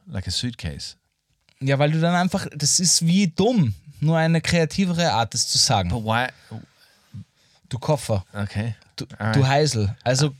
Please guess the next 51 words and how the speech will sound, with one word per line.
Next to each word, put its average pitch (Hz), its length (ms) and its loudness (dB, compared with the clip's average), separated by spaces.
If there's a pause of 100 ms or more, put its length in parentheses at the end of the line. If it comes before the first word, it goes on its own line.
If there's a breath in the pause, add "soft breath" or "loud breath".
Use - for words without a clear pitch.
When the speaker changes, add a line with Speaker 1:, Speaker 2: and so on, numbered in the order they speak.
(140)
Speaker 1:
All 110 120 -2
right. 123 220 -4 (260)
Speaker 2:
verstehst 151 380 2
du, 170 60 0
was 175 80 0
ich 170 100 2
meine? 143 260 4
Speaker 1:
Ja, 151 100 4
ja, 147 200 4 (100)
the, 127 240 0
the, 123 240 -2
the, 117 120 -6 (100)
Speaker 2:
Ich 190 120 2
Speaker 1:
the 123 100 0
Heisel 175 500 4
thing. 208 100 2
Speaker 2:
objektifiziere 190 600 2
dich 240 460 -2
und 185 160 -4
sage, 185 300 2
Speaker 1:
Okay. 202 200 2
Speaker 2:
du 175 120 -4
bist 196 240 0
kein 190 260 0
denkendes, 190 840 0 (380 loud breath)
äh, 185 80 -2
Speaker 1:
So 151 80 4
you're 151 140 4
not 208 120 4
Speaker 2:
Lebewesen, 208 400 2
sondern 196 240 2
du 190 60 0
bist 185 160 0
einfach 175 240 0
ein 175 160 0
dummes 185 320 0
Objekt. 127 480 -4
Speaker 1:
So 143 100 -2
you're 135 100 0
not 151 160 0
calling 160 220 0
me 131 140 0
a 107 40 -2
toilet, 131 680 -2 (720)
you're 117 200 -4
calling 127 340 -2
me 110 120 0
a, 101 220 -2 (320)
a 92 100 -12 (100)
dumb 113 280 0 (100)
house. 92 500 -4